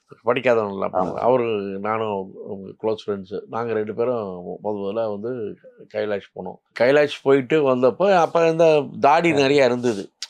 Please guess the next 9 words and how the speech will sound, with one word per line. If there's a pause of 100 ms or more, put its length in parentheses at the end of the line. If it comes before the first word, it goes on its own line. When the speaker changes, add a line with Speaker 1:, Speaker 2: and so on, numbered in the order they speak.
Speaker 1:
போயிட்டு
வந்ததுக்கு
அப்புறம்
நான்
வந்து (420)
Facebookல
சும்மா
ஃபோட்டோ
போட்டிருந்தேன்.